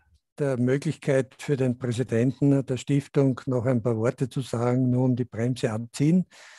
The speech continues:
und, äh, möchte mich, äh, sehr herzlich bei Ihnen bedanken für das wahnsinnig spannende Gespräch. Ich hab,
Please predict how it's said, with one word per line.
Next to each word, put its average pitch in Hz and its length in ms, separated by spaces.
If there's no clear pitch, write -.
und, 135 280
äh, 139 100
möchte 135 500
mich, 135 380
äh, 139 100
sehr 120 160
herzlich 135 460
bei 135 80
Ihnen 139 400
bedanken 139 800
für 139 180
das 135 280
wahnsinnig 139 540
spannende 131 520
Gespräch. 127 680
Ich 139 220
hab, 139 240